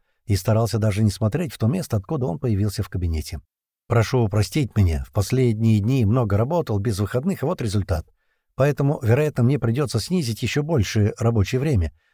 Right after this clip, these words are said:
доведя его до стандартов закрытой зоны», — сказал я, сделав уставшее лицо. Мэр недовольно скривился и ответил: «Я понимаю вашу озабоченность, но давайте вернемся к нашему контракту.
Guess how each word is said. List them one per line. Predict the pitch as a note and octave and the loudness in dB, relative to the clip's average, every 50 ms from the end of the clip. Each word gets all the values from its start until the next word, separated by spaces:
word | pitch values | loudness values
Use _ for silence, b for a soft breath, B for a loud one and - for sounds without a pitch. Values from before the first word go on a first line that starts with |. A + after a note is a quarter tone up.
| _ - | _ -2
доведя | - G#2 - A2 A2+ G2+ A#2 A#2 | 2 4 4 4 4 4 4 4
его | A2 A2 A2 A2+ | 4 4 4 2
до | G#2 A2 | 2 0
стандартов | G2 - B2+ B2+ B2 B2+ A#2+ G2+ - A2+ G2 | 0 0 0 0 0 2 0 0 0 -2 -2
закрытой | G#2 B2 - - B2 G#2 - D3+ | -2 -2 -2 -2 -4 -2 -2 -2
зоны», — | A#2 A#2+ G2 E2 D2+ - - | 0 0 0 0 -2 -4 -10
сказал | - - - - F2+ E2 E2 F2 | -14 -8 -4 -4 -2 -2 0 -2
я, | G#2 C3 D3+ | -2 -2 -2
сделав | C3+ A2+ - D#3+ D3+ D3 - - | -4 -6 -4 -4 -4 -4 -4 -6
уставшее | A2 - - F#2+ F2+ - - F#2+ D#2+ | -8 -4 -2 -4 -4 -2 -4 -4 -4
лицо. | E2 D#2 - - E2+ C#2+ - _ _ _ _ _ _ _ _ _ _ _ - | -6 -6 -6 -6 -8 -8 -8 _ _ _ _ _ _ _ _ _ _ _ 0
Мэр | - G2 G2 G2 F#2+ F#2 - - - | 2 4 6 6 6 4 2 0 0
недовольно | G2+ F#2+ F2+ F#2+ F#2+ F#2+ F#2 F2+ F2+ F2 | 0 2 2 2 2 2 2 2 2 0
скривился | - - - F#2+ F#2+ A2+ B2+ B2 G#2 - - G2+ | -2 -2 0 2 2 4 2 2 0 0 0 0
и | |
ответил: | G2 - A2 F#2 E2 - - C2+ - - _ _ _ _ _ _ _ _ | 0 2 0 0 -2 -2 -6 -10 -12 -12 _ _ _ _ _ _ _ _
«Я | - C#3 A2 C#3 D3+ C#3+ C3+ B2+ | -4 0 2 2 4 2 2 0
понимаю | - - D#3+ F3 G3 F#3+ G3 F#3+ F#3 F3 D#3 | 0 -2 -2 0 2 0 0 0 0 0 0
вашу | E3 D#3+ - - D3+ | 0 -2 0 -2 -2
озабоченность, | B2+ D3 C3+ G#2 F#2 F#2+ - - G2 F#2 F#2 - - - | -2 -2 -2 0 0 0 0 0 0 0 0 -2 -4 -2
но | - D3+ | -2 0
давайте | E3+ G#3+ G#3+ G#3+ - - | 2 2 0 0 0 0
вернемся | D#3+ D3 C#3 D#3 F3+ F3+ C#3+ - D#3+ - | 0 0 0 0 0 -2 -2 -4 -4 -4
к | - | -2
нашему | D3 C#3 - - C#3+ C3 A2+ | -2 -2 0 0 -2 -2 0
контракту. | C3+ C3 A#2 - C#3+ A#2+ F#2+ - - F2+ D2 | 0 -2 0 0 -2 -4 -4 -4 -6 -8 -8